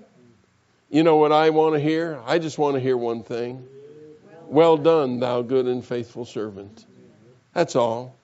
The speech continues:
That's all. Barzillai. And ultimately, Barzillai's sons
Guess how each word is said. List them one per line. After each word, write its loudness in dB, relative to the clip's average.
That's -6
all. -2
Barzillai. 4
And 6
ultimately, 4
Barzillai's 4
sons 0